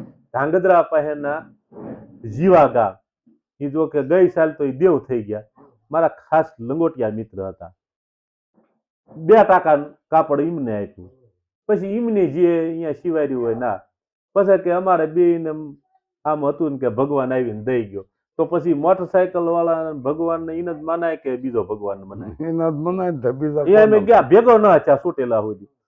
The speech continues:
Speaker 1: પછી કે ઈને હવે ઈ ટાંકાને મહારાજ નાખી તો ન દેવાય.
Speaker 2: ન દેવાય.
Speaker 1: પણ ઈને આ જે ભાઈએ કીધું ને મહારાજે કે જે સત્ય પુરુષ હતા એને એનું વર્ણન કર્યું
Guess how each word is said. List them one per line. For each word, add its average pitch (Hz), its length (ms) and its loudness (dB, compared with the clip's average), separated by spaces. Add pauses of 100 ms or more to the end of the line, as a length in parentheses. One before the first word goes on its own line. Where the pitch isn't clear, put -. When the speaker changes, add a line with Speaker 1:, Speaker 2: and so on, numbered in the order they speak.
(160)
Speaker 1:
પછી 196 160 0
કે 196 180 4
ઈને 190 120 -2
હવે 170 380 2 (320)
ઈ 180 60 -4
ટાંકાને 190 580 4
મહારાજ 165 640 0
નાખી 185 280 0
તો 156 140 0
ન 156 160 -4
દેવાય. 151 260 -2
Speaker 2:
ન 131 320 -2
દેવાય. 92 360 -4 (1160)
Speaker 1:
પણ 233 260 2
ઈને 254 200 2 (140)
આ 185 380 4
જે 254 320 4 (420)
ભાઈએ 170 260 2
કીધું 202 320 -6
ને 175 80 -6
મહારાજે 156 580 -2
કે 208 180 0
જે 202 220 2 (560)
સત્ય 220 300 2
પુરુષ 202 360 -2
હતા 165 420 -2 (320)
એને 214 180 2
એનું 170 260 0
વર્ણન 139 380 2
કર્યું 98 300 -8